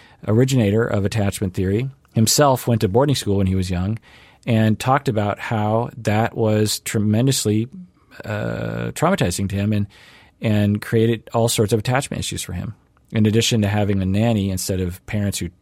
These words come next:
cared for him. Um, so anyway, uh, yeah. Uh, so that's my comment on that, is that, <laughs> um, uh,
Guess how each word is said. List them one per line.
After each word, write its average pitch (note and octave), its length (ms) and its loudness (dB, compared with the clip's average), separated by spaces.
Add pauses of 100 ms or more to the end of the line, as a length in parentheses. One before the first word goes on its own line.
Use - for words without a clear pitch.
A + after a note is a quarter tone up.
cared A#2 260 0
for F#2+ 120 -10
him. F2+ 180 -8 (720)
Um, F#2+ 460 -2 (260)
so F#2+ 600 0
anyway, F#2+ 300 0 (1300)
uh, F#2+ 680 -2
yeah. F#2 200 -4 (760)
Uh, F#2 360 -6
so G2+ 160 -6
that's A2+ 240 -2
my A#2+ 160 0
comment A2+ 340 -2
on D#2+ 100 -6
that, - 220 -12
is F2 140 -8
that, F2+ 320 -6 (200)
<laughs> - 200 -20
um, G#2+ 480 2 (420)
uh, G1+ 580 -8